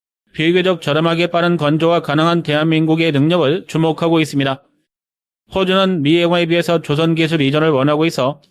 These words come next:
대한민국이 절충 교육이 아니었던 레드렛 사업까지 부품 현지화를 추진하면서 신뢰를 얻으면서, 대한민국을 통한 조선업 부흥을 기대하고 있습니다. 미 해군과 캐나다에 이어서 호주까지 대한민국의 군함 건조 능력을 필요로 하고 있습니다.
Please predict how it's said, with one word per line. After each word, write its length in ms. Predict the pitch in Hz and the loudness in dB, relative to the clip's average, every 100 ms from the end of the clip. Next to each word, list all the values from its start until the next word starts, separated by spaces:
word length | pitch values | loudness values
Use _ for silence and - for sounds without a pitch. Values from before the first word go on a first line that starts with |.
| _ _ _ _ _ | _ _ _ _ _
대한민국이 640 | - 156 180 180 180 180 175 | -6 -2 0 0 2 2 0
절충 360 | 151 151 170 | -2 -2 0
교육이 300 | 165 160 165 | 0 0 0
아니었던 520 | 147 147 151 170 170 143 | 0 0 -2 -2 0 0
레드렛 340 | 135 160 160 | 0 0 0
사업까지 680 | 170 160 147 170 151 131 156 _ _ _ _ | -2 -4 -2 -2 0 -2 -4 _ _ _ _
부품 340 | 113 120 175 180 | -4 -2 -2 -2
현지화를 500 | 175 170 165 165 165 | 0 0 0 0 -2
추진하면서 560 | - 165 160 165 170 | -2 -2 0 0 0
신뢰를 380 | 165 180 170 165 | 0 0 2 2
얻으면서, 640 | 135 135 156 170 131 143 - _ _ _ _ _ - | 2 0 0 0 -2 -4 -8 _ _ _ _ _ -6
대한민국을 480 | 151 185 185 185 180 | -2 0 0 0 0
통한 280 | 180 185 | 0 0
조선업 420 | 165 151 170 170 - | 0 0 0 -2 -2
부흥을 520 | 151 165 151 151 - _ | 0 2 0 -2 -4 _
기대하고 480 | - 147 170 165 170 | -4 -2 0 0 0
있습니다. 480 | 160 147 143 147 143 _ _ _ _ _ _ | 0 0 0 -2 -6 _ _ _ _ _ _
미 300 | 131 160 185 | -2 2 0
해군과 600 | 170 180 190 165 147 160 | 0 0 2 2 0 -2
캐나다에 420 | - 175 180 170 | -2 -2 0 0
이어서 300 | 156 165 170 | 0 0 -2
호주까지 720 | 156 175 170 170 156 170 175 _ | -2 -2 0 0 0 -2 -4 _
대한민국의 720 | 139 143 160 165 165 170 170 | -4 -2 0 2 2 0 -2
군함 320 | 170 143 165 147 | -2 -2 0 0
건조 280 | 139 156 | 0 2
능력을 440 | 160 160 160 170 165 | 2 2 2 0 -2
필요로 420 | - 175 170 170 | -2 0 2 2
하고 220 | 165 160 | 0 0
있습니다. 520 | 156 143 139 139 139 | 0 0 0 -2 -4